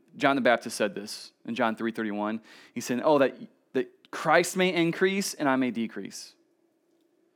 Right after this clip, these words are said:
Like, we long for that. And so then he says this after he lays this out for them. Right? He, he said, "Cannot be my disciple." Even his very own life, "You cannot be my disciple if you don't love God most." Man, that's just a hard thing.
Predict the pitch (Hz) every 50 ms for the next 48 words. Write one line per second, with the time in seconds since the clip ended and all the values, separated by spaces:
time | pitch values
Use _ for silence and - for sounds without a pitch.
0 | _ _ _ _ _ _ _ _ _ _ _ _ _ _ _ - - 143 139 139
1 | 139 147 143 147 151 151 147 - 143 123 120 110 101 101 - - 180 127 - 151
2 | 143 139 131 156 170 175 175 165 - 170 151 139 127 139 131 123 - 131 131 131
3 | - 143 131 131 127 120 - _ _ _ - 120 135 131 120 110 123 120 - 135
4 | 120 104 - - 117 113 107 110 123 147 143 - _ _ _ _ - - _ -
5 | - _ _ _ _ _ _ _ _ _ _ _ _ _ 143 147 165 185 208 220
6 | 202 262 254 - - 226 226 208 208 220 202 175 185 190 190 165 151 156 - 156
7 | 123 101 - - - _ _ - 208 214 262 240 208 160 185 202 214 214 202 196
8 | 190 160 143 - - - 175 - - 165 151 156 175 185 196 208 - - 147 180
9 | 185 180 165 165 151 143 - 156 139 135 - 120 113 123 120 120 104 117 117 107
10 | 101 104 95 95 - - _ _ _ _ _ _ _ _ - 90 85 82 - -
11 | - - - - _ _ _ _ _ _ _ _ _ _ _ _ _ _ _ _
12 | _ _ _ _ _ _ _ _ _ _ _ _ _ _ _ _ _ _ - 139
13 | 127 120 98 92 - 110 - - - - 131 117 - - 110 110 95 - 104 98
14 | 87 80 80